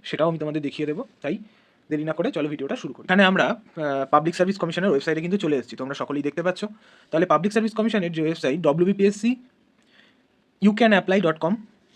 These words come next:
এত তোমাদের ভাব ঘাটতে হবে না, ডাইরেক্ট লিংক আমি কমেন্ট বক্সে কিন্তু দিয়ে দেবো। সেখান থেকে তোমরা ডাইরেক্ট লিংক ওপেন করে ট্যাব খুলে নিতে পারবে।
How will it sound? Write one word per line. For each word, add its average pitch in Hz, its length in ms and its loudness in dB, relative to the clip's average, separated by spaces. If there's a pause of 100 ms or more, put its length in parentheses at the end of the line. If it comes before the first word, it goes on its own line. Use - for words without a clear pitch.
(600)
এত 160 180 2
তোমাদের 180 320 2
ভাব 127 460 -4
ঘাটতে - 300 -2
হবে 190 160 4
না, 208 120 4
ডাইরেক্ট 165 420 6
লিংক 175 260 -2
আমি 175 180 0
কমেন্ট 147 260 -4
বক্সে 139 180 -4
কিন্তু 160 180 -4
দিয়ে 170 140 0
দেবো। 120 220 -8 (580)
সেখান 170 240 -2
থেকে 190 120 0
তোমরা 190 200 2
ডাইরেক্ট 170 340 2
লিংক 175 460 -2
ওপেন 170 200 -2
করে 180 200 -2 (720)
ট্যাব 156 180 4
খুলে 170 180 0
নিতে 175 140 0
পারবে। 175 220 0